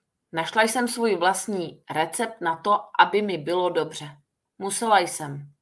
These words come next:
Jinak bych to vše nedokázala ustát. Když jsem se na Facebooku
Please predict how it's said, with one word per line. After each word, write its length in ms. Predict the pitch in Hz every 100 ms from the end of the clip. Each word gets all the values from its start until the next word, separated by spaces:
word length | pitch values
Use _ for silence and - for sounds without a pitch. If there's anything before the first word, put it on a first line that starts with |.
| _ _ _
Jinak 280 | 262 285 269
bych 140 | 277
to 140 | 240
vše 160 | 196 226
nedokázala 760 | 220 202 196 196 190 190 185
ustát. 400 | 180 - 160 147 _ _ _ _ _ _ _ _ _ _ _ _ _ _ _
Když 200 | 175 190
jsem 140 | 277
se 120 | 269 254
na 120 | -
Facebooku 800 | - 269 226 214 - 156 -